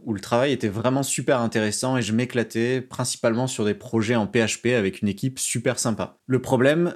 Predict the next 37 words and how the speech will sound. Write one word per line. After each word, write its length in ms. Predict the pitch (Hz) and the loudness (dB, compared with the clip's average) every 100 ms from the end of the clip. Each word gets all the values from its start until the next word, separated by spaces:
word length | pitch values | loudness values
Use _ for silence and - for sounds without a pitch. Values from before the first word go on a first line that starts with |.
| - | -8
c'est 280 | - - 113 | -4 -2 0
que 320 | - 139 151 - | 0 2 0 0
l'entreprise, 800 | 120 120 - 117 139 147 143 - | 0 2 0 -2 0 0 0 0
elle 140 | 110 | 2
a 100 | 113 | 2
coulé 540 | 113 - 131 131 143 - | 0 0 4 4 0 -4
en 120 | 107 | -4
plein 300 | 104 - 143 | -4 0 2
milieu 260 | 135 127 131 | 2 2 2
de 60 | |
mon 120 | 123 113 | 0 -2
stage. 420 | - 92 87 _ | -4 -4 -6 _
Du 140 | 113 107 | -6 -2
coup, 240 | - 160 | 2 4
j'ai 160 | 151 120 | 4 2
dû 160 | 117 | 0
trouver 300 | 113 135 135 | 0 0 2
un 180 | 135 117 | 4 4
autre 260 | 139 139 131 | 2 0 -2
stage 300 | 127 131 123 | 0 0 2
en 100 | 117 | 0
urgence, 680 | 107 104 120 139 147 - 131 | 0 0 2 2 0 -2 -2
euh, 220 | 107 101 | -2 0
j'ai 240 | 98 104 104 | -2 -2 -2
demandé 520 | 104 113 113 123 123 | 0 2 2 2 2
à 60 | 107 | 0
mon 160 | 104 | 0
école 380 | 107 107 117 117 | -2 0 0 0
si 140 | - | -2
elle 100 | 98 | -4
pouvait 220 | 95 98 98 | -4 -4 0
m'aider 280 | 104 110 | 0 2
à 60 | 117 | 0
trouver 300 | 110 104 104 | -2 -4 -4
un 100 | 98 | -2
autre 220 | 95 - | -4 -6
stage. 500 | 95 113 120 135 131 | -6 0 2 0 -4